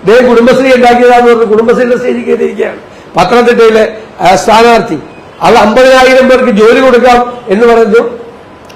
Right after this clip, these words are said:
കേരള സർക്കാരിന്റെ ഏജൻസികളെ ദുരുപയോഗം ചെയ്യാണ് തെരഞ്ഞെടുപ്പ് കാലത്ത്.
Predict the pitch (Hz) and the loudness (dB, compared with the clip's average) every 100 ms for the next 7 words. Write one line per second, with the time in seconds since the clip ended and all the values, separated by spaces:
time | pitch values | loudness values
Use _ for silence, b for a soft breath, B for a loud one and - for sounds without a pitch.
0 | - 202 226 254 220 226 202 233 226 233 | -4 0 2 2 2 2 2 2 2 2
1 | 233 226 B B 160 202 240 254 247 233 | 2 0 B B 0 2 2 2 2 2
2 | 226 233 226 - - 151 208 233 277 294 | 2 2 0 -8 -12 -4 0 0 2 2
3 | 294 269 294 285 180 - - - - - | 0 0 0 2 0 -4 -12 -20 -20 -20
4 | - - - - - - - - - 196 | -20 -20 -20 -20 -20 -20 -20 -20 -4 0
5 | 254 277 277 277 - 247 269 - 190 | 2 0 2 0 2 2 2 0 -2